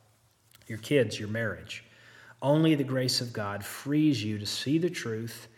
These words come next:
tell the truth, and no longer be afraid of the truth. That's what David's talking about when he says, "Thou desirest truth in the inward."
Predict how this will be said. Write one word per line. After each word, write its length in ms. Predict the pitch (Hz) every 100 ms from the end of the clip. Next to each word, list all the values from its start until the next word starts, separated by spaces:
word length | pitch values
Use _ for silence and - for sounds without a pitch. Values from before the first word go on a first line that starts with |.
| _ _ _ _ _ -
tell 240 | - 151
the 100 | 151
truth, 580 | 127 - 104 101 - - -
and 100 | 107
no 140 | 107
longer 260 | 107 110 104
be 160 | 101
afraid 400 | 101 - 107 107
of 120 | 101 85
the 60 |
truth. 500 | - - - - - _ _ _ -
That's 240 | 120 131 -
what 160 | 113
David's 340 | 117 107 98 -
talking 420 | 120 113 113 98
about 320 | 92 95 85
when 100 | 95
he 100 | 95
says, 420 | - 101 95 90 - - -
"Thou 160 | 104 101
desirest 920 | 101 95 98 101 107 113 107 - -
truth 540 | - 98 85 - - _ - _
in 120 | 107
the 140 | 95 92
inward." 480 | - 104 95 82 82